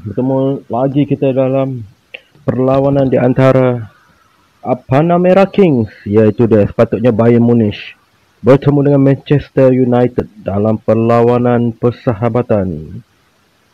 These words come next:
Ya, nampaknya Bayern Munich bermula dengan garang. <coughs> Oh, saya tak kenal nama dia. Oh, Tenor Court. Oh,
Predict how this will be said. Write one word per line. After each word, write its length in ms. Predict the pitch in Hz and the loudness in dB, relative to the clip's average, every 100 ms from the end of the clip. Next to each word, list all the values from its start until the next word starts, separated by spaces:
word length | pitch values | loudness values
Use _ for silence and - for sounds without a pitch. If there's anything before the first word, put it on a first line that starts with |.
| _ | _
Ya, 160 | 98 110 107 104 107 98 - - | -6 -4 -4 -4 -6 -8 -16 -16
nampaknya 400 | 98 104 110 113 | -12 -6 -2 -2
Bayern 320 | 110 117 120 120 | 0 0 2 0
Munich 400 | 123 123 - - _ | 0 -2 -4 -14 _
bermula 400 | 113 113 117 120 | -2 0 0 0
dengan 240 | 113 120 120 | 0 0 2
garang. 280 | 120 139 156 - _ _ _ _ _ _ _ _ _ _ | 2 0 -4 -10 _ _ _ _ _ _ _ _ _ _
<coughs> 160 | - 117 - _ _ _ - - - - - _ _ _ _ _ _ _ _ _ _ _ _ _ _ _ | -8 -8 -12 _ _ _ -16 -8 -8 -8 -12 _ _ _ _ _ _ _ _ _ _ _ _ _ _ _
Oh, 240 | - 131 117 | 0 0 2
saya 80 | |
tak 240 | 117 120 131 | 0 0 2
kenal 160 | 127 | 2
nama 240 | 117 117 113 | 2 2 0
dia. 200 | 104 101 95 _ | 0 -4 -8 _
Oh, 240 | 131 120 120 _ | -2 0 -2 _
Tenor 800 | 127 131 135 131 135 131 131 - - | 0 0 0 0 0 0 0 -4 -4
Court. 320 | 135 120 - - _ | 0 0 -2 -16 _
Oh, 480 | 104 110 107 107 | -6 -4 -4 -6